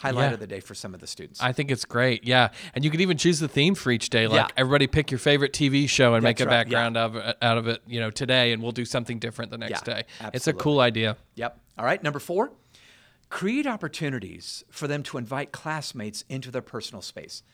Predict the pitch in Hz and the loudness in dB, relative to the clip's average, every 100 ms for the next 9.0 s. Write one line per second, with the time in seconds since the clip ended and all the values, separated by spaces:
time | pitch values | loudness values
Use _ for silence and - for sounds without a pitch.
0 | - - - - 143 - 165 214 190 156 | -20 -20 -20 -8 -6 0 2 2 0 0
1 | 139 117 110 117 113 104 95 - 135 165 | -2 -2 -2 -2 -4 -8 -10 -4 -2 -2
2 | 202 190 151 135 - - 123 143 156 147 | -6 -6 -4 -4 -4 -2 -4 -4 -4 -4
3 | 127 139 143 - 131 135 - - 135 87 | -2 -4 -4 -6 -6 -6 -8 -6 -4 -6
4 | 85 127 _ _ - 117 143 151 165 90 | -10 -14 _ _ -10 -6 -2 2 2 0
5 | 78 120 _ _ _ - - - 139 135 | -10 -14 _ _ _ -20 -20 -6 -2 -2
6 | 127 135 127 147 - 143 123 113 - 131 | -4 -6 -4 -4 -4 -2 -2 -4 -2 0
7 | 143 131 110 131 131 190 - 151 117 120 | 2 0 -2 -2 0 0 -4 -6 -6 0
8 | 165 123 147 123 147 - 160 131 135 139 | 0 0 0 0 -2 -2 -2 0 -2 -2